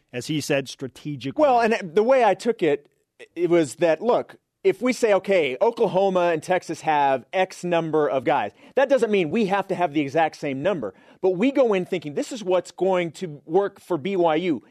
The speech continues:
Speaker 2: Then when B Y U gets in it, then you say, "Okay, well, based off of what we thought,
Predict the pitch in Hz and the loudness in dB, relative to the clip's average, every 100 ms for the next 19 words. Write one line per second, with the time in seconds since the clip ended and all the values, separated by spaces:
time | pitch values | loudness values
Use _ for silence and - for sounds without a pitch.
0 | _ 135 254 302 240 220 185 208 240 208 | _ -2 0 2 2 2 2 0 0 0
1 | 196 160 175 277 302 185 220 226 214 196 | 0 0 0 0 -2 0 0 -2 0 0
2 | - 240 185 113 - _ _ - 185 180 | 0 0 0 -4 -6 _ _ -4 0 0
3 | 135 254 - 233 220 175 180 160 - 285 | 0 0 0 -2 0 0 0 0 0 2
4 | 196 117 120 | 2 2 -2